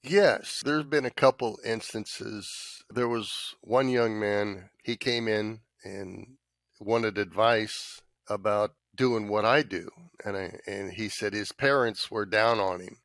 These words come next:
And I told him, I said, "Look, don't listen to the naysayers. Follow your heart. Do what you wanna do." And then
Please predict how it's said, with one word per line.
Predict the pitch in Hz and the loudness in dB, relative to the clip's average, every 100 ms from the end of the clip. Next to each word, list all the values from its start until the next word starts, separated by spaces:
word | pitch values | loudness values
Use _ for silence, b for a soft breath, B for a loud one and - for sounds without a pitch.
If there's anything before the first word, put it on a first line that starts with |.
| - | -8
And | 107 | -2
I | 104 | -2
told | 104 110 104 | -2 -2 0
him, | 104 101 | 0 0
I | 107 | -2
said, | - 110 123 | -2 -8 -2
"Look, | 131 90 _ _ | -2 -2 _ _
don't | 127 151 | 4 4
listen | 156 156 147 131 | 4 0 -4 -6
to | 139 123 | -2 -2
the | 117 | 0
naysayers. | 110 104 - 95 87 - - - - _ - | 0 0 -2 -4 -4 -6 -12 -16 -16 _ 2
Follow | 131 127 | 4 4
your | 131 120 120 | 2 0 0
heart. | 113 85 - 95 | -2 -2 -10 -2
Do | 139 | 0
what | 143 139 - | 2 -2 -2
you | 135 | 0
wanna | 127 120 | 0 0
do." | 110 139 123 - _ - | -2 -2 -2 -6 _ -6
And | 113 113 107 107 | -2 0 -2 0
then | 110 110 107 101 | 0 0 -2 -6